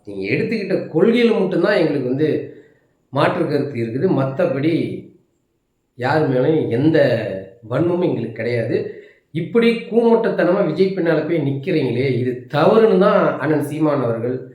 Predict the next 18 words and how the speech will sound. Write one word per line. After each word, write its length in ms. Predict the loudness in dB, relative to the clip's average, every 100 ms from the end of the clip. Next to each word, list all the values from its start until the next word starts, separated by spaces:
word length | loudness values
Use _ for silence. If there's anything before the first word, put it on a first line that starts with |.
| -20 _
அஹ், 120 | -6 -4
சாட்டை 360 | 0 0 0
திருமுருகன் 520 | 0 -2 -4 -2 -2
அவர்கள், 380 | -2 -2 -4 -4
அப்புறம், 340 | 0 0 2 2
ஆ, 300 | 2 2 0
நாம் 280 | 0 -2
தமிழ் 180 | -2 -6
கட்சி 240 | -6 -6 -6
உறவுகளும் 580 | 0 2 2 0 -2 -2
சொல்றாங்களே 420 | -2 -2 -2 -2
ஒழிஞ்சு 380 | -4 -4 -4 -2
எங்கேயும் 420 | 0 0 -2 0
உங்களை 240 | 0 0
வந்து 220 | -2 -2
அவதூறாகவோ 680 | -2 -4 -2 0 0 -2 -4
ஆபாசமாகவோ 800 | -4 -4 -4 -4 -6 -6 -6 -8
திட்டல. 500 | -10 -6 -2 -2 -4